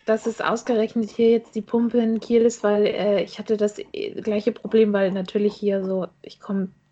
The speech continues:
hierher, bin hier viel gewesen. Ähm, die Shows, die für, ich glaube,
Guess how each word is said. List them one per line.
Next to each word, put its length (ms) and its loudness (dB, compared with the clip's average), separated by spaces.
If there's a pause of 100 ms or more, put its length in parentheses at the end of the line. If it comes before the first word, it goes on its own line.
(120)
hierher, 320 2
bin 200 0
hier 140 0
viel 180 -4
gewesen. 420 4 (280)
Ähm, 540 2
die 140 -6
Shows, 400 2
die 240 -4
für, 640 -2
ich 180 -20
glaube, 640 4